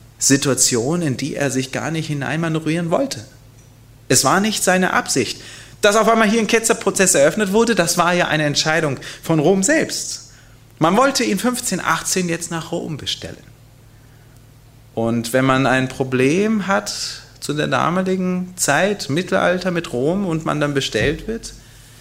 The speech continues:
dann kann man sich ja vorstellen, ob das so gut ist oder gesund ist, dorthin zu gehen.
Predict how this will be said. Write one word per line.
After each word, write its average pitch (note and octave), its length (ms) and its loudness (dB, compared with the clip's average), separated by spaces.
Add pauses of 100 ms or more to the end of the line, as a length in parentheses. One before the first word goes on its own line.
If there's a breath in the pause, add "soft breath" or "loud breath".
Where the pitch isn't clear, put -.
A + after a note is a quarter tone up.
(300 loud breath)
dann D3+ 160 -4
kann F3 140 4
man F3+ 80 4
sich F3 160 0
ja F3+ 80 2
vorstellen, - 520 0
ob - 200 -8
das - 180 -2
so A2+ 140 -2
gut D#3 280 2
ist D3 240 -2
oder C#3 140 0
gesund D3 380 2
ist, D#3+ 160 -4
dorthin G3+ 360 -4
zu - 160 -6
gehen. - 220 -12